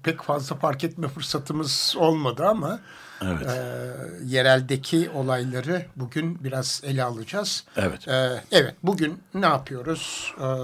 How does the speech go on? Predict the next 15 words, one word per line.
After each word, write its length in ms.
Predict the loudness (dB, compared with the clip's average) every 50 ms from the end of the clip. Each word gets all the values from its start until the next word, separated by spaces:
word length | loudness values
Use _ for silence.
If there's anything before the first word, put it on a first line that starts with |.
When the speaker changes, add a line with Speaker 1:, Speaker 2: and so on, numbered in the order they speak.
| -6 -10 -8 -6
Speaker 1:
siz 460 | -2 -2 0 0 0 0 0 -2 -2 -2
İzmir'de 640 | 0 -2 0 0 -2 -2 -2 0 2 0 0 0 -4 -14 -20 -20 -16 -4
yeni 260 | 0 2 2 2 2 2
bir 340 | 0 0 0 -2 -4 -4 -6
çalışma 500 | -4 -4 -4 -4 -4 -4 -2 -2 -2 0
başlattınız. 1040 | -2 -4 -4 -4 -6 -6 -6 -6 _ -10 -6 -4 -2 -2 -2 0 0 0 0 -2 -2 -2
Speaker 2:
Evet, 280 | 2 4 4 4 4 2
Speaker 1:
Bu 60 | 2
da 60 | 4 4 2
Speaker 2:
hafta 220 | 2 -2 -2 0
sonunda 500 | 2 4 4 4 4 4 2 4 4 6 6
Speaker 1:
önemli. 180 | 6 6 4
Speaker 2:
İzmir'deydim. 840 | 2 2 4 4 4 4 6 6 4 4 6 6 6 6 6 4 -2 -10 -10 -6 -2
Ee, 380 | 2 2 4 4 4 4 2 2 0 -2 -6 -18 _ _ _ -20 -20 -20 -20 -20 -14 -2 2
İzmir'de, 680 | 4 4 6 8 8 8 6 6 6 4 4 4 2